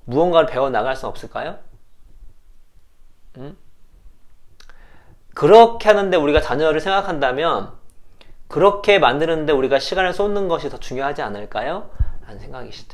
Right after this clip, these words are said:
생각이죠. 그래서 오늘 혹은 이번 주 주말 혹은 이번에 추석 때 우리 자녀들하고 좀 진지한 얘기를 많이 했으면 좋겠고,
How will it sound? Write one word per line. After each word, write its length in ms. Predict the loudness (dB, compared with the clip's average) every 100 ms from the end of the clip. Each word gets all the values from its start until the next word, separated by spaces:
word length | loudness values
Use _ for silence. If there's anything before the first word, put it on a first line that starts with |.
| -16 -10
생각이죠. 540 | -4 -2 -2 -6 -10 -10 -10
그래서 240 | -10 -8
오늘 560 | -8 -6 -6 -6 -6 -10 -14 -14 -6
혹은 200 | -4 -4
이번 220 | -4 -6
주 80 | -8
주말 420 | -8 -4 -4 -6 -10 -6 -4 0
혹은 160 | 0 0
이번에 180 | -2
추석 380 | -4 -4 -4 -2
때 340 | -2 -2 -2 -4 -8 -10 -10 -12
우리 120 | -12
자녀들하고 640 | -10 -6 -4 -2 -2 -2 -4
좀 120 | -4
진지한 520 | -8 -6 -2 -2 -2
얘기를 360 | -4 -6 -8 -10
많이 520 | -10 -10 -12 -12 -12 -12 -14 -20 -20 -20 -14
했으면 280 | -10 -8
좋겠고, 680 | -8 -10 -14 -8 -8 -8 -12